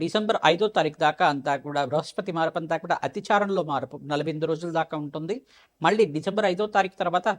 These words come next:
తిరోగమనం అంటారు దీన్నంతా కూడా. ఈ యథాస్థానానికి ఎక్కడి నుంచి వచ్చారో అక్కడికి వెళ్ళిపోవడం, మళ్ళీ ఆరు నెలల వరకు ఉండడం అనేది జరుగుతూ ఉంటుంది.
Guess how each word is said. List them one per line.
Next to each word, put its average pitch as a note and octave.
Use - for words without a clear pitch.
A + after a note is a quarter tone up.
తిరోగమనం G#3+
అంటారు D3
దీన్నంతా C#3
కూడా. D3
ఈ D3+
యథాస్థానానికి F3
ఎక్కడి F3+
నుంచి F3+
వచ్చారో D#3
అక్కడికి D3+
వెళ్ళిపోవడం, C#3+
మళ్ళీ E3
ఆరు C3+
నెలల G3+
వరకు F3
ఉండడం C#3+
అనేది D#3
జరుగుతూ C3
ఉంటుంది. F3